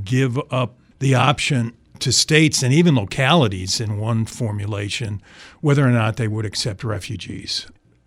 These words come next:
The states had until next Tuesday, January twenty-first, to let the State Department know.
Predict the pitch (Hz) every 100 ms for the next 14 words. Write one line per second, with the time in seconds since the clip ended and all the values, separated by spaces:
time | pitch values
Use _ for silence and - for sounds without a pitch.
0 | - 127 110 - 160 160 - 147 135 127
1 | 120 143 123 120 120 - - 143 135 98
2 | 95 101 113 107 113 107 - 110 98 147
3 | 123 113 - 113 107 107 123 127 131 107
4 | - 135 127 120 113 113 117 113 110 110
5 | 104